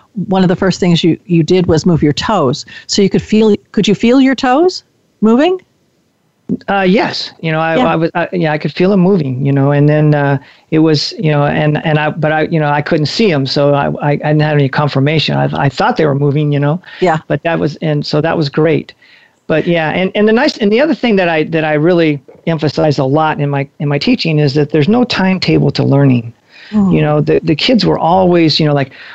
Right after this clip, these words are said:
Speaker 2: "Well, I've been doing this." Like, "Yeah, well, you, you're gonna get it when you get it because you have to feel it before you understand it." The, the thing about, you know, the sport was, and I think the same thing in life is, people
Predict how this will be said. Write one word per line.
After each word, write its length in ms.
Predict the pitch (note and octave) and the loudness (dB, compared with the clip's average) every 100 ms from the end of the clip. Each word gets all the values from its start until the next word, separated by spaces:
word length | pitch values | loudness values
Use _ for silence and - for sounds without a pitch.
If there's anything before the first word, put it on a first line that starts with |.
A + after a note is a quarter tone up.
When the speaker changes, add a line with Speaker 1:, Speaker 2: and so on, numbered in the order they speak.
| - | -6
Speaker 2:
"Well, 120 | F#3+ | -2
I've 140 | G#3 G#3+ | 0 2
been 140 | A#3+ | 2
doing 260 | C4+ D#4+ G#3 | 4 2 2
this." 160 | D3 | 0
Like, 120 | D3 D#3 | -4 -4
"Yeah, 440 | D3+ D3 D#3 F#4 | -2 0 0 -4
well, 340 | D#4+ D3+ C4 - | -2 -2 -2 -4
you, 220 | G3 E3+ F3 | 0 2 2
you're 120 | D#3+ | 2
gonna 200 | E3 D#3+ | 2 0
get 240 | C#3 E3+ E4 | 0 0 0
it 80 | |
when 140 | G3+ F3 | 2 0
you 80 | D#3+ | 2
get 200 | G#3+ A3 | 0 0
it 80 | |
because 300 | D#3+ D3+ D#3+ | 0 0 0
you 80 | F3+ | 0
have 260 | E3 - - | 0 -4 -2
to 80 | F#3 | -4
feel 420 | - - C#4 B3+ | -4 0 2 4
it 140 | E3+ E3+ | 2 0
before 320 | D3+ F3+ F3 | 0 2 2
you 120 | E3+ | 2
understand 460 | D#3+ D#3 - F3+ D3+ | 2 0 0 0 -2
it." 100 | - - - - | -4 -14 -14 -4
The, 120 | E3+ | -2
the 180 | D#3+ F3+ | 2 0
thing 220 | G#3+ F4 | 2 0
about, 420 | D#4+ F#3 E3+ E3 A#3 B3 | 2 0 0 -2 -8 -8
you 120 | F3 | -4
know, 80 | D#3 | -2
the 80 | D3 | -2
sport 420 | - - A#3+ - | -4 -2 0 0
was, 320 | E3 D3+ D3+ | 0 0 0
and 120 | D3+ D3+ | 0 -2
I 40 | |
think 260 | D3+ E3 - | -2 -4 -6
the 60 | |
same 220 | - E3 | -4 -2
thing 160 | D3+ D3 | 0 0
in 80 | D3 | 2
life 260 | F3 F#3 | 0 0
is, 220 | D3+ D3 - - - - | 0 0 -4 -20 -10 -2
people 420 | C4 C#4 F#3+ | 0 2 2